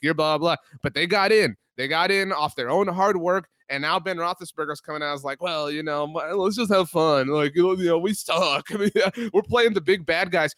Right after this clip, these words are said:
You're the big bad guys. The A F C has run through you and New England forever. Acknowledge that. Have some pride in yourself. Like, this is so lame to me.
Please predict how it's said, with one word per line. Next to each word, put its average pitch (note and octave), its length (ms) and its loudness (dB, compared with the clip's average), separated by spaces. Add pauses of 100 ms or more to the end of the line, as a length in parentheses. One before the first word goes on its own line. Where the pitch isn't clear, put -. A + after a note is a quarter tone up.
You're D4+ 300 4
the D#4+ 140 4
big A3+ 280 2
bad G#3 300 2
guys. C#3+ 400 2
The F3+ 180 0
A C4 180 2
F A#3+ 60 2
C A#3+ 300 -4
has F#3 260 2 (200)
run A3+ 500 4
through F#3+ 180 -2
you A3 480 0
and E3+ 120 -2
New E3+ 180 2
England E3 300 0 (240)
forever. A#3+ 720 2
Acknowledge G#3 540 -2
that. C#3 160 -2
Have D#3+ 140 0
some A3+ 180 -4
pride F#3 420 0
in A3 100 -4
yourself. B2 400 -8
Like, A#2 160 -12
this G#3 200 -10
is B2+ 80 -12
so C#3 200 -6
lame A#2+ 280 -8
to E2 60 -20
me. - 60 -20